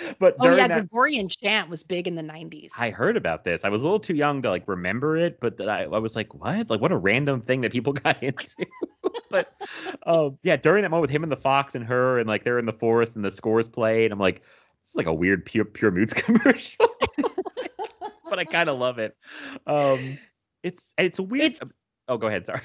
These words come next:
Speaker 2: No, go ahead, please.
Speaker 1: <laughs> I was gonna say, it's weird to see Tom Cruise this young and kind of acting very much like, you know, just like he's a wide-eyed,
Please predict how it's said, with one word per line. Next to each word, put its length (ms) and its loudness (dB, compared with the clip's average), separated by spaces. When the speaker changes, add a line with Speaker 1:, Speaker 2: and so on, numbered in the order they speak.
Speaker 2:
No, 140 2
go 160 -2
ahead, 280 -2
please. 420 -8
Speaker 1:
<laughs> 80 -10
I 60 4
was 100 2
gonna 100 -2
say, 180 0
it's 200 -2
weird 220 -2
to 80 -4
see 160 -6
Tom 260 -2
Cruise 500 -2
this 260 0
young 460 4
and 120 -4
kind 180 2
of 80 0
acting 420 0
very 340 -2
much 340 -4
like, 400 -4
you 140 -4
know, 240 0
just 340 -12
like 120 -8
he's 160 -6
a 80 2
wide-eyed, 1040 0